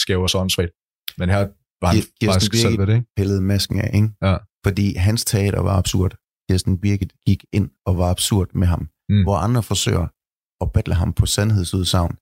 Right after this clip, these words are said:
Speaker 2: Det kan du ikke med Rasmus Paludan, fordi han er så stædig,
Speaker 1: Mm.
Speaker 2: at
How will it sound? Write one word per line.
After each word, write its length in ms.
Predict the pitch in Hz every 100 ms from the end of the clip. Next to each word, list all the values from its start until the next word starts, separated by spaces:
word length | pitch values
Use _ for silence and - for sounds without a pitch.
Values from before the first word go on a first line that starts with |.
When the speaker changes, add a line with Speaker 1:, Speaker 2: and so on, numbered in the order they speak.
| -
Speaker 2:
Det 80 | 101
kan 140 | 117
du 60 | 113
ikke 120 | 107
med 80 | 92
Rasmus 280 | 92 92 -
Paludan, 340 | 101 101 90 90
fordi 160 | 98
han 140 | 98 104
er 100 | 120
så 160 | 127
stædig, 560 | 117 - 113 117 98 82 -
Speaker 1:
Mm. 220 | 101 90 - _ _ _
Speaker 2:
at 240 | 95 95